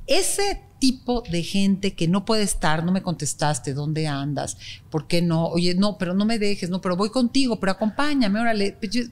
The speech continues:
es que no quiero ir sola". Eh, eh, tiene una cosa de si no tiene como bebé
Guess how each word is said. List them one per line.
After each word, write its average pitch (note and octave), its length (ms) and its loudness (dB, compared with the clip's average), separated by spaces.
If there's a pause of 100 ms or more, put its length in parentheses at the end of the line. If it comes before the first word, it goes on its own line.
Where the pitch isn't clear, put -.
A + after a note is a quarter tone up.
es - 140 -6
que D4 120 -4
no C4+ 120 -2
quiero D4 140 0
ir A#3+ 60 -2
sola". B3+ 220 2 (1040)
Eh, G#3 300 2
eh, - 220 -4
tiene G#3+ 300 6
una C4+ 240 4
cosa A#3+ 300 2
de G#3 100 4
si G3 160 4
no B3+ 180 4
tiene C#4+ 480 2
como F#3+ 280 6
bebé G#3 280 4